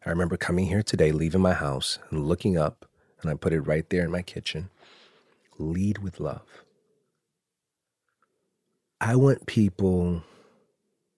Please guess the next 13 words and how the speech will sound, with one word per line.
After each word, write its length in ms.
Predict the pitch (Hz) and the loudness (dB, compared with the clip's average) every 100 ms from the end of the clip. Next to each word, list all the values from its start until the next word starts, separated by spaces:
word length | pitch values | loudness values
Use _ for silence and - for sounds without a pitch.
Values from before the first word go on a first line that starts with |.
| _ _ _ _ _ _ _ _ _ _ _ _ _ _ _ _ _ _ _ _ _ _ | _ _ _ _ _ _ _ _ _ _ _ _ _ _ _ _ _ _ _ _ _ _
to 100 | - 107 | 0 0
think 380 | - 101 101 | 4 4 4
of 140 | 95 87 | 0 2
me 360 | 87 87 87 - _ _ _ | 2 0 -2 -10 _ _ _
and 120 | - 92 | -14 -6
think 180 | 87 82 | -6 -6
of 140 | 80 | -6
that 200 | 82 76 | -6 -6
phrase. 540 | - 71 - - - - _ _ _ _ _ _ _ _ _ _ _ _ _ _ | -8 -8 -8 -14 -16 -16 _ _ _ _ _ _ _ _ _ _ _ _ _ _
He 120 | 104 | -2
leads 260 | 95 98 | 0 0
with 100 | - | -4
love. 320 | 82 - - | -8 -8 -12